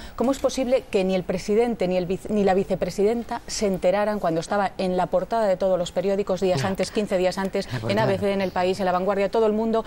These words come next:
Speaker 1: estaba poniendo
Speaker 2: No,
Speaker 1: el
Speaker 2: no,
Speaker 1: dedo en
Speaker 2: y
Speaker 1: la llaga de que el Partido Socialista iba a apoyar esa moción de censura con un acosador sentenciado y, y juzgado como acosa-, acosado,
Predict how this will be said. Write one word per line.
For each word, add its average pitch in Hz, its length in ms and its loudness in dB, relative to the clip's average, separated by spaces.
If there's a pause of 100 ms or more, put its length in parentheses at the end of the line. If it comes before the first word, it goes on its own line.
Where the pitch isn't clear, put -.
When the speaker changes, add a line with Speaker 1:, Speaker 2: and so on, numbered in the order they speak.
(120)
Speaker 1:
estaba 214 320 0
poniendo 214 580 2
Speaker 2:
No, - 80 0
Speaker 1:
el 196 60 2
Speaker 2:
no, 214 80 2
Speaker 1:
dedo 220 80 2
en 208 40 0
Speaker 2:
y - 20 0
Speaker 1:
la 185 80 2
llaga 208 260 2
de 180 80 2
que 190 100 -2
el 180 60 -2
Partido 190 240 -2
Socialista 196 420 -2
iba 208 200 2
a - 20 2
apoyar 180 380 0 (240)
esa 202 180 -2
moción 180 260 2
de 180 80 2
censura 180 400 -2 (120)
con 202 140 2
un 226 100 2
acosador 190 440 0
sentenciado 180 720 -2 (240)
y, 175 240 0
y 202 60 0
juzgado 180 420 0
como 185 200 0
acosa-, 170 600 -2
acosado, 180 260 -6